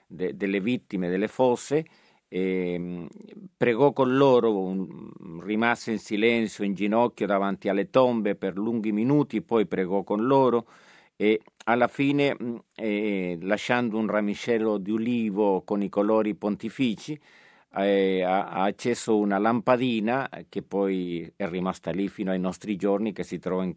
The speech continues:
cappella e che penso che, eh, sarà uno degli altri luoghi che il Papa potrà o andrà a visitare. Questo era nel millenovecentosessantacinque. Poi nel millenovecentottantadue fu l-,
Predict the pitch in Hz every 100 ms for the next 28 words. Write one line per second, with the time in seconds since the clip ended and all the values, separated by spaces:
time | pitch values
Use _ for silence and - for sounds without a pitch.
0 | - 98 92 101 92 95 104 92 85 90
1 | 87 - 80 85 78 _ - - _ 85
2 | 82 80 95 87 90 95 92 87 87 87
3 | 90 - 98 98 98 95 95 90 82 -
4 | 87 85 - 82 - 78 - 82 78 -
5 | - 90 87 82 87 - 90 87 - 82
6 | 80 71 67 69 - - _ 147 143 139
7 | 123 117 107 117 120 107 104 - 98 98
8 | 92 - 85 80 82 - 80 78 87 85
9 | 151 160 143 - - _ - 104 117 127
10 | 120 113 107 - 113 110 - 110 95 _
11 | - _ - 85 87 87 85 104 90 113
12 | 113 - 117 151 175 131 - 123 113